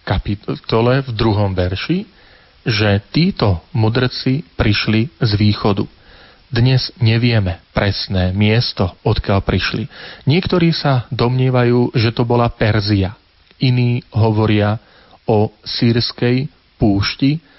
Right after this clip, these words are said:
alebo o nejakom mieste v Arábii. Rovnako je zaujímavé aj vysvetlenie, ktoré hovorí, že videli sme jeho hviezdu na východe. A je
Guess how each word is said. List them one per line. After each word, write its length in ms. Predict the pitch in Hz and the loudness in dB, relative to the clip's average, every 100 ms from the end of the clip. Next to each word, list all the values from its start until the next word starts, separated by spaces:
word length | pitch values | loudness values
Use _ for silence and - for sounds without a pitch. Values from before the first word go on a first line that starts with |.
| - - | -12 -4
alebo 560 | 123 135 127 131 131 - _ _ - | 0 0 0 0 -2 -4 _ _ -2
o 80 | |
nejakom 480 | 135 117 113 113 127 | 0 2 0 0 0
mieste 640 | 113 101 98 - - 104 104 | 0 2 0 -2 -4 -4 -4
v 240 | _ - - | _ -10 -2
Arábii. 560 | 101 92 92 95 113 - - - - - - | 0 2 0 -2 -6 -10 -20 -20 -20 -20 -6
Rovnako 720 | 113 110 120 127 127 143 139 - - - | 0 2 2 2 2 0 0 -4 -20 -12
je 240 | - 120 120 110 | -4 0 2 2
zaujímavé 560 | 107 110 110 110 113 - | 2 2 2 2 0 0
aj 120 | 117 104 | 0 0
vysvetlenie, 880 | 101 - 104 - 107 110 131 170 - - - - | -2 -2 -2 0 2 2 2 0 -4 -20 -20 -8
ktoré 400 | - 139 165 160 | 0 2 4 4
hovorí, 640 | 123 113 113 113 113 113 123 - _ _ - - - | 2 2 2 0 0 -2 -4 -8 _ _ -20 -18 -6
že 320 | 107 107 107 - _ _ _ | -2 0 0 -4 _ _ _
videli 480 | 120 107 156 156 151 | -4 0 2 2 2
sme 240 | 143 139 135 | 0 0 2
jeho 320 | 131 131 120 117 | 2 2 2 2
hviezdu 400 | 120 117 120 123 | 0 0 -2 0
na 80 | |
východe. 640 | 123 120 107 - 101 87 87 _ _ _ _ 160 | 0 0 -2 -2 -2 -2 -6 _ _ _ _ -2
A 40 | |
je 320 | 175 147 156 | 2 2 2